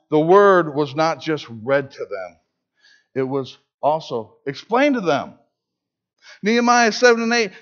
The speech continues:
the thirteen men on the platform would apparently and successfully, from the law of Moses, stop and then explain.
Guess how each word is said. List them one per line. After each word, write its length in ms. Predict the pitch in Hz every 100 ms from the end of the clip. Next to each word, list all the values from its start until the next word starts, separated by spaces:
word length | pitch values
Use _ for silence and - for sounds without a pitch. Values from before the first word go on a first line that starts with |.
| -
the 80 |
thirteen 460 | 185 247 247 262 240
men 120 | 233
on 140 | 233 214
the 60 |
platform 520 | 190 247 226 226 190 185 - -
would 120 | 196
apparently 600 | 190 233 240 240 220 202
and 120 | 170
successfully, 880 | - 170 - 233 226 - 156 160 151 _
from 120 | - 180
the 80 |
law 280 | 180 196 190
of 80 | 180
Moses, 380 | 196 190 165 156
stop 380 | - 185 180 -
and 140 | 151
then 160 | 160 165
explain. 880 | 151 131 - - 160 165 143 98 -